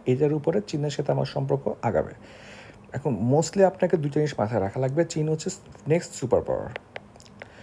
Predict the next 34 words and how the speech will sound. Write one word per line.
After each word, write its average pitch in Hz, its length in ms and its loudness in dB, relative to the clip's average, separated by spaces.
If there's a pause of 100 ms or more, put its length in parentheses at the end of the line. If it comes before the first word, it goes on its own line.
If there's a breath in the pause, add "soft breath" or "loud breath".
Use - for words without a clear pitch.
(500 loud breath)
পুরো 190 200 10 (160)
ইউরোপ 180 420 8 (200)
বা 147 80 4 (100)
পশ্চিমারে 175 600 6
এখন 170 220 4
চীনমুখী 143 460 0
হচ্ছে - 320 -8 (840 loud breath)
এবং 139 180 4
ফ্রান্স 156 400 2
সরাসরি 156 480 2
বলছে 165 380 0
এবং 151 320 2
ইউরোপ, 170 280 4 (120)
ইউরোপিয়ান 165 500 2
ইউনিয়ন 160 300 2
সরাসরি 160 460 -2
বলছে 143 340 0
চীনের 151 260 -4
সাথে 156 180 -2
সম্পর্ক 151 360 0
খারাপ 151 180 0
করা 170 160 0
যাবে 98 200 2
না। - 140 -2 (1080 loud breath)
তো - 80 -4 (160)
আপনি 170 560 2
এই 139 100 4
চীনের 165 300 0
সাথে 175 200 2
সম্পর্ক 160 400 0
খারাপ 151 220 2
করে 151 120 4
কখন 151 240 -2
ইউএসএ 139 420 2